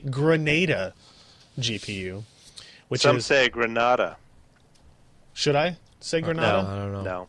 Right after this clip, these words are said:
Speaker 1: I
Speaker 2: you
Speaker 1: shouldn't?
Speaker 2: shouldn't.
Speaker 1: Okay.
Speaker 2: No.
Speaker 1: Uh, which is basically a Respawn Hawaii. Uh, keep in mind that also new here is Antigua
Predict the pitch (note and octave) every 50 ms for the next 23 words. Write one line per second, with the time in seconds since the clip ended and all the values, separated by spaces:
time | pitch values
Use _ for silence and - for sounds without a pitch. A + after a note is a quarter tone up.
0 | - _ - A#2 - - C3 F#2+ F#2+ G2 G2 - - A#2+ A2 - - - - -
1 | - - E2+ E2 D#2 - - - - C#3 C#3 C#3+ C#3+ C#3 D3 E3 - - G3 E3
2 | - G#3+ G#3+ - - A#3 G#3 G#3+ G3+ G3+ G3 G3+ - E3 D#3 D3+ D3 C#3+ D3+ F3+
3 | F3 - - - F3 D#3+ E3 D#3 C3+ E3 D#3 C3 A2 G#2 G#2 G#2+ A2+ B2 B2+ -
4 | - - - - - - - - _ _ - B2+ B2 B2 B2 B2 - - G#3 G3+
5 | G3+ F3+ F3 E3+ E3 E3 D#3+ D3 - - D#3+ F3 E3+ - - F#3 E3+ D#3+ D#3 D3+
6 | C3+ D3 D3+ D3 C#3+ C#3 C3+ - D3 C#3+ D3 - C#3+ C#3 C#3 C#3+ C#3+ D3 C#3 -
7 | - D4 D4+ A3 F3 C#3 A#2+ A2+ A#2 B2 A#2